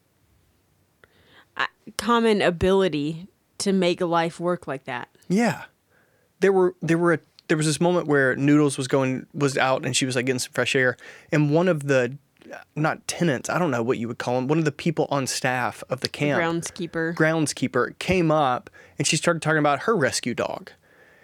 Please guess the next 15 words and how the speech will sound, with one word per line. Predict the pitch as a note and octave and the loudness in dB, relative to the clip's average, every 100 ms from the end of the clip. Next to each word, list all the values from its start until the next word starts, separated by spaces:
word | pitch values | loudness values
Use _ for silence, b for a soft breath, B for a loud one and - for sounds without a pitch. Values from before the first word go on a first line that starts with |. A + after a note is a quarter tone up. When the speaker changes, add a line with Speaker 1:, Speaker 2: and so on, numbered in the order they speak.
| b b | b b
Speaker 2:
And | |
it | F#3+ | 2
was | F#3 | 4
like, | G3 D#3+ - - _ _ - | 2 2 -2 -16 _ _ -2
she | - A3+ | 2 2
picked | B3+ A#3+ | 0 2
the | G3+ | 2
one | D#3+ D3+ E3+ E3+ | 4 4 4 4
thing | F3 E3 | 2 4
we | D3+ D3 | 4 4
knew | C#3+ C#3 | 4 4
we | D3 | 4
had | B2+ C3 C3+ | 4 0 0
in | A#2 | -2
common, | - G#2 A#2 D#3+ F3+ | -4 -2 -2 -4 -6